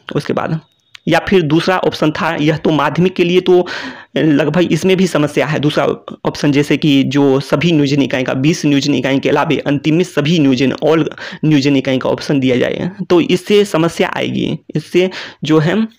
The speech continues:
आप लोग जानते हैं select करने में जो शिक्षा विभाग को भी समस्या आ सकती है। लिस-, लेकिन जो बातें हैं कि जो जिले का option दिया जाता है, तो इसमें कोई समस्या की ज़्यादा बातें नहीं हैं। दो step जरूर होंगे, लेकिन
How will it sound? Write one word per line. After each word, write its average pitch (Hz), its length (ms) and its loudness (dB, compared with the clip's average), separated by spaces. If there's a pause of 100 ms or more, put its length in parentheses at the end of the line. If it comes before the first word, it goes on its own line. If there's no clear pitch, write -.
आप 147 140 -4
लोग 147 100 4
जानते 135 240 0
हैं 165 80 2
select 151 280 0
करने 143 220 0
में 143 280 2
जो 139 180 0
शिक्षा 139 320 -2
विभाग 139 220 0
को 135 120 -2
भी 135 120 0
समस्या 135 380 0
आ - 60 -6
सकती - 280 -4
है। 143 60 4
लिस-, 160 360 0 (280)
लेकिन 170 280 2
जो 165 120 4
बातें 147 320 0
हैं 160 140 2
कि 170 100 -2
जो 147 520 2
जिले 151 340 2
का - 140 -2
option - 300 -2
दिया 113 120 -2
जाता 117 240 -4
है, 175 380 -4
तो - 100 -2
इसमें 170 300 0 (120)
कोई 143 120 2
समस्या 135 400 -2
की 151 240 0
ज़्यादा - 260 -2
बातें - 280 -2
नहीं 151 220 2
हैं। 185 120 0
दो 143 220 2
step 143 200 -2
जरूर 143 340 4
होंगे, 170 220 2
लेकिन 147 340 0